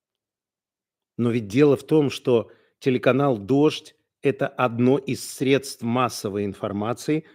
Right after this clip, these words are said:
которых должно быть много. Понимаете? Дело в том, что война идет в Украине,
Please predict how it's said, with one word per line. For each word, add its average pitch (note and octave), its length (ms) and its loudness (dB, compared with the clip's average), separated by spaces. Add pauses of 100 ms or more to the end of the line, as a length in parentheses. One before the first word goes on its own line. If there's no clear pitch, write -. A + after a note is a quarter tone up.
(240)
которых B2 480 -2
должно A2+ 460 -2
быть B2 200 -6
много. D3+ 640 2 (1600)
Понимаете? D3 600 -6 (920)
Дело G3 320 6
в G3 100 -8
том, A#3 300 4
что E3 720 0 (1300)
война F#3 580 2
идет E3 460 -2
в D3 80 -8
Украине, F3 760 -4